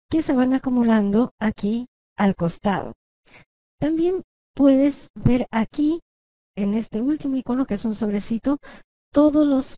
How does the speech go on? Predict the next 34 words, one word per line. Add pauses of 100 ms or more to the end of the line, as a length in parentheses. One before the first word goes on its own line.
mensajes
que
te
han
llegado (140)
de
grupos. (480)
Si
digamos
que
tú
quieres
cerrar
todo, (500)
clic
derecho (160)
y
apretas (540)
cerrar
todo, (840)
entonces (160)
todos
los
mensajes
van
a
cerrarse.
Lo
mismo
con
el
chat, (140)
clic
derecho,